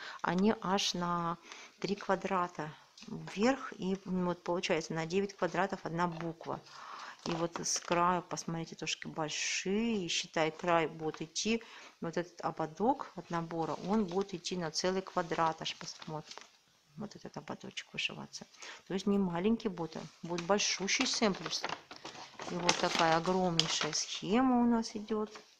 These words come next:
Огромная схема. И вот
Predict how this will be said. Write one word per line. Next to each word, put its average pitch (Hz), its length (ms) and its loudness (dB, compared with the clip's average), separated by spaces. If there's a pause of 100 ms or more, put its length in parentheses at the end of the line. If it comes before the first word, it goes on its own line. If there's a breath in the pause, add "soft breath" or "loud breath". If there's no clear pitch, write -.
(640 soft breath)
Огромная 160 720 -8
схема. 240 580 0 (600 loud breath)
И 208 180 0
вот 190 240 -2